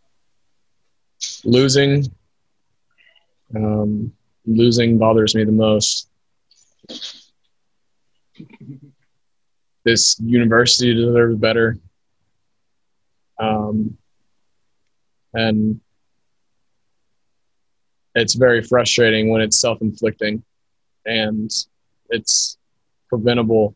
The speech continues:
by attention to detail and playing the way that, that we all know that everybody's capable of playing in,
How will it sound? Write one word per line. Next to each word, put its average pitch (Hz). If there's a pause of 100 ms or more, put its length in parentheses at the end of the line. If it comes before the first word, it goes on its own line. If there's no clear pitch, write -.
by 110
attention 113
to 110
detail 110 (580)
and 107 (1400)
playing 120
the 110
way 113
that, 110
that 117 (140)
we 123
all 117
know 110
that 107 (140)
everybody's 110
capable 110
of -
playing 107
in, 107